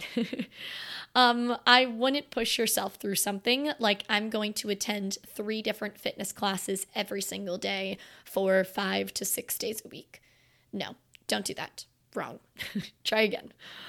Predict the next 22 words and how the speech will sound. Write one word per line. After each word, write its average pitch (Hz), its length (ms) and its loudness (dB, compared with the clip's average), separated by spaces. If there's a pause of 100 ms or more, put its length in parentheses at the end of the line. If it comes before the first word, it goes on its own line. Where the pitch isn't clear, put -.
(300)
Um, 208 480 4
I 214 140 6
don't 220 400 0
think 208 260 -6
there 202 140 0
is 190 120 0
anything 202 360 -6
bad 202 480 0
with 220 180 -4
saying, 208 640 2 (240)
"I 240 220 4
want 208 300 0
to - 100 0
go 202 320 2
to 202 260 0
one 202 380 -2
fitness - 420 -2
class - 460 -4 (180)
five 220 420 0
times - 320 -8
a - 80 -8
week." - 360 -18